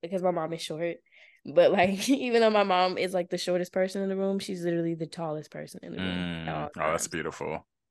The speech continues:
Speaker 1: Mm. <laughs> It's the way you said that.
Speaker 2: I was being genuine. That is beautiful.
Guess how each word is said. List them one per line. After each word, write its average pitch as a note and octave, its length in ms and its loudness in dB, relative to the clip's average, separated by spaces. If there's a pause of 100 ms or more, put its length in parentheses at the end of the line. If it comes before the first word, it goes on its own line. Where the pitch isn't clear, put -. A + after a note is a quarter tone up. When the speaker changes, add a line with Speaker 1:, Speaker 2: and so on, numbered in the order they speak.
(320)
Speaker 1:
Mm. D#3+ 300 -8 (260)
<laughs> B3+ 120 -10 (1200)
It's - 260 -10
the F4 140 -2
way E4 140 0
you D#4 160 0
said A3+ 320 0
that. - 260 2 (1120)
Speaker 2:
I E3 120 8
was F3+ 140 6
being F#3+ 240 6
genuine. B2 480 0
That A#2 160 2
is B2+ 160 -2
beautiful. - 300 -12